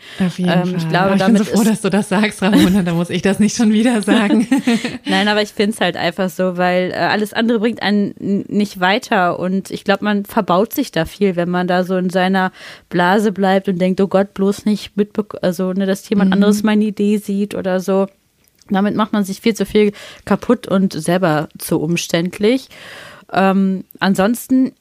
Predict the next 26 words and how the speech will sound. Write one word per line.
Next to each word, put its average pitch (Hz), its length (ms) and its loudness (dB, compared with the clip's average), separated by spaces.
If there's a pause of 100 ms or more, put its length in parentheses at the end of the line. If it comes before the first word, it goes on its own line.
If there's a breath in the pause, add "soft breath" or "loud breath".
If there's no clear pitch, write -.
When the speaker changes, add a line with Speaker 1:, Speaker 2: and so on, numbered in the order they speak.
(380)
Speaker 2:
es 196 220 -4
ist 208 100 -12
total 208 360 0
einfach, 190 340 -6
ein 160 80 -4
Netzwerk 156 440 -4
zu - 80 -10
finden, 165 360 -6
würde 160 140 -4
ich 156 100 -8
sagen. 156 480 -6
Man 190 120 -4
kann 226 220 -2
einfach 214 320 -4
bei 190 380 -6 (140)
Instagram 202 680 -2
oder 202 180 0
Facebook 202 640 -2
einen 202 80 0
Aufruf 196 380 -2
starten. 185 520 -2 (320 loud breath)
Dafür 185 240 0
braucht's 185 340 -2
nicht 196 160 -2
viele 190 240 0
Follower. 180 600 2